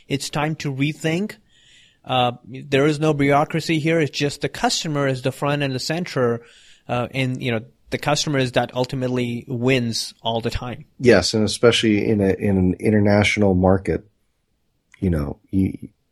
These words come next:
Speaker 2: you have to be ready for anything. You, you, you, you cannot just be a U S marketer who sits in your office in the U S and just assume that, you know, you can do things your way. You know, once you start expanding across those oceans,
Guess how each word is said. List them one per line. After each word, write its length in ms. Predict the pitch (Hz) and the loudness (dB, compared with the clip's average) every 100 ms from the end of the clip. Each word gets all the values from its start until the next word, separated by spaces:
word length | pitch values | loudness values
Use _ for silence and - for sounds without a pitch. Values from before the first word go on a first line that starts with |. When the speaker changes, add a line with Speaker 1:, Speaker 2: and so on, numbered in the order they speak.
| _ _ | _ _
Speaker 2:
you 120 | 104 | -4
have 280 | 92 104 95 | 0 0 0
to 80 | 92 | 0
be 120 | 90 | 0
ready 220 | 85 80 | 2 0
for 160 | 80 - | -2 -6
anything. 380 | 73 73 - - | -6 -8 -10 -8
You, 140 | 95 | -6
you, 280 | - 110 107 - - - _ | 0 4 4 0 -18 -20 _
you, 120 | 120 | 2
you 200 | 123 123 | 6 6
cannot 400 | 113 117 110 117 | 6 6 6 6
just 280 | 117 110 - | 4 0 0
be 280 | 104 101 98 | 0 2 2
a 100 | 92 | 0
U 360 | 92 90 110 107 | -2 2 4 6
S 440 | 101 95 - - - _ _ _ - | 4 2 0 -4 -8 _ _ _ -8
marketer 560 | 92 101 104 90 85 90 | 2 4 4 4 2 0
who 140 | 95 | -2
sits 480 | 92 - - 107 - | 0 2 4 4 4
in 160 | 107 98 | 2 4
your 180 | 92 - | 2 4
office 420 | 95 92 92 87 | 2 4 0 0
in 120 | 90 | 0
the 80 | 85 | 0
U 260 | 90 104 95 | 4 6 6
S 320 | 87 87 - | 4 2 0
and 80 | 87 | -2
just 200 | 87 - | -2 -2
assume 500 | 85 - 90 87 85 | -2 2 2 2 0
that, 240 | 82 76 - _ _ _ _ _ | -2 -4 -10 _ _ _ _ _
you 120 | - 82 | -6 -2
know, 240 | 73 76 | -2 -2
you 200 | 87 87 | -4 -2
can 160 | 90 85 | 0 4
do 160 | 92 | 4
things 300 | 87 92 82 | 6 4 2
your 160 | 82 80 | 2 2
way. 280 | 87 82 76 | 2 2 2
You 120 | 85 | 0
know, 140 | 82 | 0
once 260 | 82 92 - | 2 2 2
you 60 | |
start 160 | 90 85 | 2 0
expanding 500 | 80 - 95 92 87 | 2 0 4 4 4
across 460 | 80 - 87 80 82 | 2 2 2 2 0
those 180 | 80 | 2
oceans, 540 | 90 101 - 64 - | 4 4 2 -4 -6